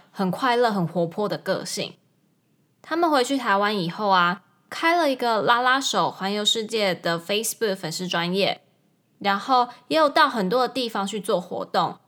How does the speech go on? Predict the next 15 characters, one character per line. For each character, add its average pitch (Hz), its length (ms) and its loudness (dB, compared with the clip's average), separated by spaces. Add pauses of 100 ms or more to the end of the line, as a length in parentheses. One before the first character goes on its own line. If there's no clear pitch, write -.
(260)
分 285 160 0
享 294 180 0
他 226 180 -2
们 240 200 0
环 202 200 -2
游 208 120 0
世 240 240 -2
界 226 240 -2
的 202 140 0
过 240 200 2
程 185 220 -2
中 190 140 -2
的 180 80 -2
故 180 240 -2
事， 180 460 2